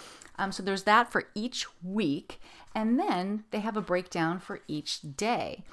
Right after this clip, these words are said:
And this is where I got the inspiration, um, from the app, is so it's a, it's a two-page spread for the week.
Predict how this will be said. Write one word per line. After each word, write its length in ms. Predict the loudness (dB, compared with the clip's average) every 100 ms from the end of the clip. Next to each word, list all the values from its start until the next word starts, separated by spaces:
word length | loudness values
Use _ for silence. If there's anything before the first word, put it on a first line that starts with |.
| -20 -4
And 80 | 4
this 160 | 4 4
is 100 | 4
where 120 | 6
I 60 | 6
got 260 | 4 4
the 100 | -4
inspiration, 920 | -4 -4 -4 -2 -2 -2 -2 -2 -4 -6 -20 -18 -4
um, 400 | 0 0 0 -4 -12 -18
from 640 | -16 -4 2 4 4 2 -2
the 240 | -4 -6 -2
app, 460 | 2 4 2 -4 -10 -16 -20 -18 -4
is 440 | 0 2 2 -2 -10 -20 -20 -20 -20 _ _ _ -20 -8
so 260 | 2 4
it's 220 | 4 0 2
a, 220 | 2 2
it's 200 | -2 -4
a 60 |
two-page 520 | -4 0 0 2 2 2
spread 520 | 2 4 6 4 0
for 320 | -4 0 0
the 120 | 0
week. 420 | -2 -2 -4 -8